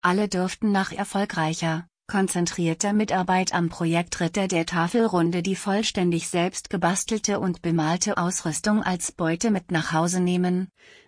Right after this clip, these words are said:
den Wappenrock, den Ritterhelm, das Ritterschild, das Brettspiel und ein Ritterheft mit vielen Fotos,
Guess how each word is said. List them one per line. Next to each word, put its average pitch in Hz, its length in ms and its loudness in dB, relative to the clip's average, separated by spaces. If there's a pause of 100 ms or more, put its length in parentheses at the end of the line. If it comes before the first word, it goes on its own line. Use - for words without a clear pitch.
den 180 220 4
Wappenrock, 175 580 0 (340)
den 185 160 4
Ritterhelm, 160 760 2 (200)
das 160 260 0
Ritterschild, 151 680 -2 (480)
das 180 220 -2
Brettspiel 202 600 0
und 175 200 0
ein 185 160 2
Ritterheft 180 640 -2
mit 175 160 -2
vielen 220 400 2
Fotos, 185 680 0